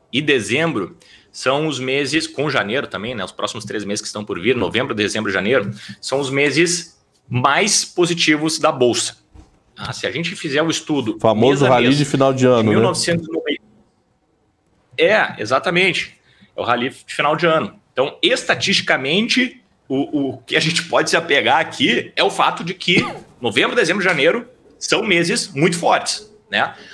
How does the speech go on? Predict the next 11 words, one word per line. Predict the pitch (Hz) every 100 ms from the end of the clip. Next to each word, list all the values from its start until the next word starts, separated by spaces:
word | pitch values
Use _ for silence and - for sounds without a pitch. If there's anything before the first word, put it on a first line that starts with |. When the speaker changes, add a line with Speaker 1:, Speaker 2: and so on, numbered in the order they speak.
| -
Speaker 1:
Agora, | - 165 170 101 120 _ _ _ _ _ _ _ -
no | 139 220
gráfico, | 151 127 143 - 120 - 92 - _
tem | 175
alguma | 220 147 190 202
coisa | - 160 202 135
evidenciando | 131 123 131 - 127
isso? | 139 175 - - _ - - _ _ _ _
Por | 131 190
enquanto, | 190 139 139
não. | 196 165 98 -